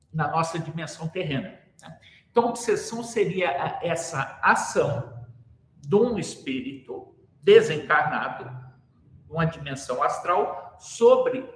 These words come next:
um espírito encarnado. Agora, essa obsessão é uma ação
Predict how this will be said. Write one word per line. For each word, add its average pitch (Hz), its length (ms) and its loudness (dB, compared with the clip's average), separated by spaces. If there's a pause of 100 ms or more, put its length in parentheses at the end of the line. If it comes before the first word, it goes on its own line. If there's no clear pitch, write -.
um 208 240 0 (640)
espírito 170 760 -2 (240)
encarnado. 185 720 2 (320)
Agora, - 880 0
essa 247 280 0
obsessão - 800 -4
é 196 100 -2
uma 190 260 -2
ação - 640 -6